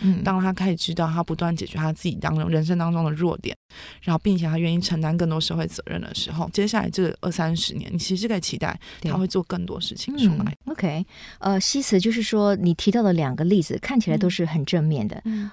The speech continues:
Speaker 1: 不管是执行者自己，或者是接受这个任务的街友也好啦，或者陌生人也好，也都得到了正面的一个回馈。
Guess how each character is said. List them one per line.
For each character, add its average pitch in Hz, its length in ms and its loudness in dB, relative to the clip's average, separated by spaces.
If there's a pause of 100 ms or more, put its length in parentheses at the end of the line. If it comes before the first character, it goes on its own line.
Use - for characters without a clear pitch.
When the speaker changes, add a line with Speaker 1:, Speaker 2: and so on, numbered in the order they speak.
Speaker 1:
不 226 100 -2
管 185 200 2
是 185 100 0
执 180 220 4
行 180 200 6
者 156 200 2
自 - 180 0
己， - 240 -4 (160)
或 190 160 2
者 156 80 2
是 156 340 2 (260)
接 262 200 2
受 233 360 0
这 196 120 4
个 165 100 4
任 165 220 4
务 160 160 2
的 143 300 -2
街 190 180 6
友 156 140 2
也 147 140 0
好 156 240 -2
啦， 143 200 -4
或 165 120 0
者 160 80 0
陌 180 200 6
生 160 160 0
人 139 160 -2
也 127 140 -4
好， 139 280 -4 (260)
也 165 100 0
都 180 140 2
得 165 180 0
到 165 160 2
了 151 120 -2
正 180 200 4
面 156 260 2
的 131 140 -4
一 160 100 -6
个 135 220 -4
回 143 240 -4
馈。 - 260 0